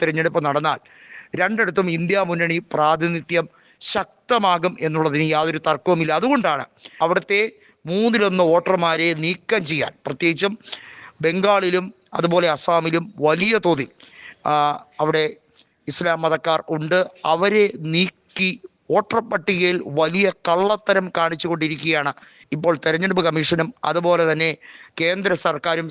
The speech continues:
സംയുക്തമായി ഒരു നീക്കം നടത്തുന്നു എന്ന റിപ്പോർട്ടുകൾ വരുന്നു. അതുകൊണ്ടാണ്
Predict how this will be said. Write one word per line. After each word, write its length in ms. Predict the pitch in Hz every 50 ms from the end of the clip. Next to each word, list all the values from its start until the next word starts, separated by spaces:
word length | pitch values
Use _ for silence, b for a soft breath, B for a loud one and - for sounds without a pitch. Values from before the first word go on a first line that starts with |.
| - -
സംയുക്തമായി 800 | 170 160 165 190 214 208 190 - 220 202 175 170 165 160 160 - - B B B B - 170
ഒരു 100 | 165 160 147
നീക്കം 260 | 160 165 156 - 170 151 156
നടത്തുന്നു 380 | 147 147 - 165 165 156 160 151 - - 156
എന്ന 140 | 151 151 151 151 151
റിപ്പോർട്ടുകൾ 500 | 151 123 - - 175 175 147 170 165 165 156 147
വരുന്നു. 260 | 147 147 143 143 131 - B B B B B 175
അതുകൊണ്ടാണ് 440 | 185 247 262 254 202 180 147 139